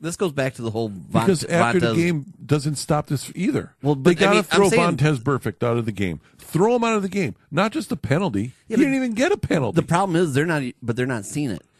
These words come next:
Speaker 1: They have it on videotape with Vontez Burfict, all the extra shoving and kicking and
Speaker 2: Right. It, I tell you, in college, every time something like this happens, they go and they review it on videotape to see if the guy should be thrown out of the game.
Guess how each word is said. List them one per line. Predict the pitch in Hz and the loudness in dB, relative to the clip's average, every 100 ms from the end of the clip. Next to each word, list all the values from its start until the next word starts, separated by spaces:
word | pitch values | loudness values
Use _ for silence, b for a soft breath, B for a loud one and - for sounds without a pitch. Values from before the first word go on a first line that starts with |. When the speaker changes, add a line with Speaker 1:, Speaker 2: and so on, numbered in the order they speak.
| _ _ | _ _
Speaker 1:
They | - 120 | -4 -2
have | 160 185 170 | 0 -2 -2
it | |
on | 131 113 | -4 0
videotape | 127 147 123 113 101 | 0 0 0 -2 -2
with | 101 | -6
Vontez | 92 101 104 98 | -4 -4 -4 -4
Burfict, | 90 95 98 90 - _ _ _ - | -4 -4 -4 -8 -14 _ _ _ -4
all | 95 | -2
the | 95 98 | 0 -2
extra | - 82 | -4 -10
shoving | - 104 98 98 | -4 -2 -2 -4
and | 95 - | -8 -8
kicking | 104 - 98 90 | -10 -8 -8 -6
and | 82 85 82 _ _ _ | -8 -12 -16 _ _ _
Speaker 2:
Right. | 185 247 110 b b b b | 0 2 -2 b b b b
It, | - 196 - | -4 -4 -4
I | 160 | -2
tell | - | -2
you, | - | -2
in | 151 | -2
college, | 131 131 233 190 135 135 - _ _ - | -2 -2 0 2 0 -2 -12 _ _ -4
every | 156 208 | -2 -2
time | - 185 | -2 -2
something | 175 175 156 | -2 -2 -2
like | 156 | -2
this | 156 - | -2 -2
happens, | 120 107 117 110 - | -2 -2 -4 -8 -8
they | - 131 | -4 0
go | 156 | 0
and | 147 | 0
they | 131 | 0
review | 113 104 110 | 0 0 0
it | 110 | 0
on | 104 | 0
videotape | 92 95 92 - - 80 _ _ _ _ - | -2 -2 -4 -4 -12 -14 _ _ _ _ -4
to | |
see | 127 127 | -2 -2
if | 120 | -4
the | 113 | -4
guy | 110 107 | -2 -2
should | - 95 | -4 -10
be | |
thrown | 101 104 101 95 | -10 -10 -8 -8
out | |
of | 90 | -10
the | - | -12
game. | - | -18